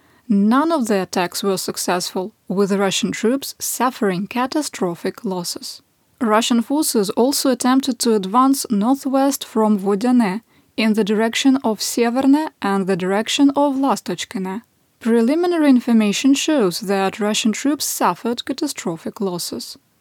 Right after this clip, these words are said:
The defense is not coming without a cost, and Ukrainian casualties have increased, but are reportedly manageable. In the Mariinka A O, Russian troops, supported by the V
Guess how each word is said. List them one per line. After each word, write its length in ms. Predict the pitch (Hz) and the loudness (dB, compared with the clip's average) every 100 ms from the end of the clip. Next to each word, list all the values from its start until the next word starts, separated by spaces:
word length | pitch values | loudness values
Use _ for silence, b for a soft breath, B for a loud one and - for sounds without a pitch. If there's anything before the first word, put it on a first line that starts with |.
| _ - | _ -4
The 180 | 208 | -2
defense 640 | 202 220 - 254 180 - - - | 0 -2 0 0 0 -4 -6 -6
is 220 | 190 202 | -4 -2
not 400 | 196 220 277 - | 0 0 -2 -2
coming 440 | 233 185 180 180 | -2 -2 -2 -4
without 440 | 226 240 196 170 - | -4 -2 -2 -4 -8
a 100 | - | -6
cost, 340 | 180 190 - - _ _ _ - | -8 -6 -12 -14 _ _ _ -6
and 220 | 220 196 | -2 -2
Ukrainian 500 | 196 214 214 202 190 | -2 -2 0 0 -2
casualties 680 | 208 240 233 190 190 175 - | -4 -4 -2 -2 -2 -4 -4
have 200 | 208 202 | -4 -2
increased, 640 | 190 - 220 208 165 - b b b b | -4 -2 -2 -2 -4 -12 b b b b
but 280 | 190 190 - - | -4 -4 -6 -2
are 240 | 247 285 | 0 2
reportedly 680 | 320 320 247 175 190 180 180 | 0 -2 -2 -2 -2 -2 -4
manageable. 680 | 180 175 180 202 180 254 233 _ _ _ - | -4 -6 -8 -6 -6 -8 -10 _ _ _ -2
In 200 | 233 233 | 2 2
the 80 | 240 | 4
Mariinka 520 | 240 294 320 285 311 302 | 4 4 2 0 0 2
A 200 | 285 294 | 2 4
O, 180 | 302 247 | 2 2
Russian 360 | 233 226 233 | 0 2 2
troops, 340 | 226 269 311 - | 4 2 0 -2
supported 640 | - - 247 254 233 185 | -6 -4 -2 0 -2 -2
by 180 | 214 208 | -4 -2
the 120 | 202 | -2
V 140 | 196 | -4